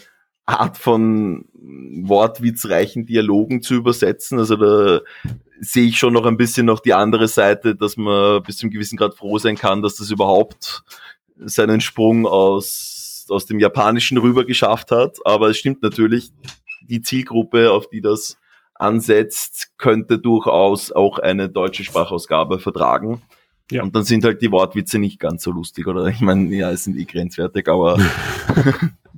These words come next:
Speaker 2: Ben, ähm, ja, können wir schon verraten, was du für eine Wertung gibst?
Speaker 1: Ja, lass, ich bin da, ich bin bis jetzt aber nur am positiven Sagen gewesen. Ein bisschen, bisschen was zu kritisieren habe ich nämlich auch noch.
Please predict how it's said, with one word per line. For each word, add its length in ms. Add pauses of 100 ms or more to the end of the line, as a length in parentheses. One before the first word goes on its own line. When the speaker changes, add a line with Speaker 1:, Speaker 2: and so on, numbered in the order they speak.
(1120)
Speaker 2:
Ben, 400
ähm, 560 (260)
ja, 300 (240)
können 140
wir 40
schon 100
verraten, 360
was 100
du 60
für 80
eine 80
Wertung 260
gibst? 380 (800)
Speaker 1:
Ja, 440 (360)
lass, 340
ich 360
bin 140
da, 240
ich 160
bin 300
bis 140
jetzt 240
aber 160
nur 420
am 380
positiven 920 (140)
Sagen 420
gewesen. 440
Ein 100
bisschen, 360
bisschen 220
was 160
zu 120
kritisieren 480
habe 180
ich 80
nämlich 240
auch 160
noch. 240